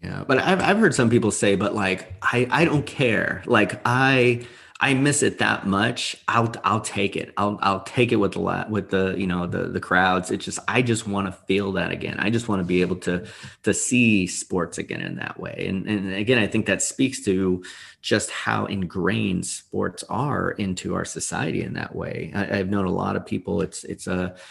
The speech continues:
it's like a real release for them. They look forward to those games on the weekends, uh, certain football games or,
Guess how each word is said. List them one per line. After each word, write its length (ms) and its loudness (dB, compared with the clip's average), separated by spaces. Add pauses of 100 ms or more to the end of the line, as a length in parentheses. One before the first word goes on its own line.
(140)
it's 120 -8
like 140 0
a 40 -4
real 240 6
release 420 0
for 140 -10
them. 180 -6
They 120 2
look 280 -2
forward 520 0
to 100 -10
those 220 -2
games 400 -2
on 100 -2
the 80 -4
weekends, 640 -4
uh, 260 -6
certain 300 -10
football 380 -4
games 520 -2
or, 380 0